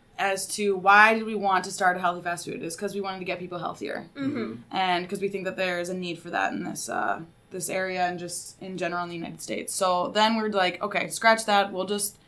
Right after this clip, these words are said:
Speaker 1: come up with a, almost a consulting business for nutrition."
Speaker 3: Mm-hmm.
Speaker 1: And not necessarily, not necessarily call us health coaches, but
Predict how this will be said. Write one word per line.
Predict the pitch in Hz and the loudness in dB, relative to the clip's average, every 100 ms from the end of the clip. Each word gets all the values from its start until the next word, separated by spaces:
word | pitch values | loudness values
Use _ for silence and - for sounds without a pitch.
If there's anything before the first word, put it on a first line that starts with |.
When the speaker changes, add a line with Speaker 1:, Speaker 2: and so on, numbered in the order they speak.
| _ - | _ -6
Speaker 1:
come | - 226 | 2 4
up | 220 | 4
with | 214 202 202 | 2 0 0
a, | - 185 185 180 180 - _ - | 0 2 2 0 -2 -10 _ 0
almost | 226 226 | 0 0
a | 220 | -2
consulting | 208 196 - 190 196 202 190 180 180 | -2 -2 2 2 2 -2 -2 -4 -8
business | 170 180 170 180 175 175 | -6 -6 -4 -4 -6 -8
for | - 185 180 175 170 | -8 -4 0 0 0
nutrition." | 175 165 175 165 220 240 277 285 - | -4 -6 -6 -4 -2 0 0 -2 -8
Speaker 3:
Mm-hmm. | - 151 - | -12 -12 -4
Speaker 1:
And | 196 196 185 190 185 - - - | 0 2 2 -2 -6 -6 -10 0
not | 220 | 2
necessarily, | 240 247 220 214 226 214 202 202 - - | 2 -2 -4 -4 -2 -2 -2 -4 -10 -4
not | 233 233 | 2 2
necessarily | 220 214 208 208 202 202 | 2 -2 -4 -2 0 0
call | 196 | 0
us | 185 - | 0 -2
health | 175 180 | -2 -2
coaches, | - 214 214 247 254 220 | -2 -6 -4 -4 -4 -2
but | 196 170 - | 0 0 -2